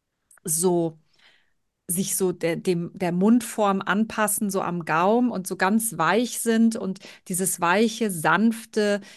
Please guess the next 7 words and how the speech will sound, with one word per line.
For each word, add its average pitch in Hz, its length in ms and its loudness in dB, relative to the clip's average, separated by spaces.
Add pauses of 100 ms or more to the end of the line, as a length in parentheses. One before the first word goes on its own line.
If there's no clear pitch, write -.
(140)
ist - 240 -6
halt 180 200 -2
vergleichbar 180 640 -2
mit, 175 180 -8
du 170 60 -6
trägst 175 420 -8
das - 320 -14